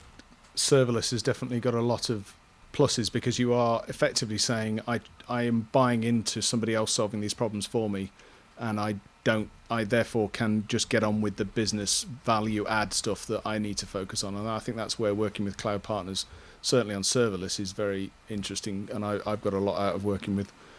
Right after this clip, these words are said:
serverless technology so far because of that, because you are,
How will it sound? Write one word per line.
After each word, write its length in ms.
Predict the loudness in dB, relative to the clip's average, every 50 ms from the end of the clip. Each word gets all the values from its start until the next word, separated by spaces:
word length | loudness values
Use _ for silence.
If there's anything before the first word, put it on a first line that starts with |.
| -20 -20 -20 -18 -10
serverless 500 | -6 -2 0 0 0 0 0 -2 -2 0
technology 420 | -2 -2 -2 -2 -4 -4 -2 -2 -2
so 220 | 0 0 0 -2
far 280 | -2 -4 -4 -2 -2 -2
because 380 | -4 -6 -2 2 2 2 2
of 120 | 0 -2 -2
that, 200 | -2 -2 -2 -6
because 380 | -10 -6 -6 -4 -4 -4 -6 -6
you 220 | -4 -2 0 2 4
are, 280 | 4 4 4 2 0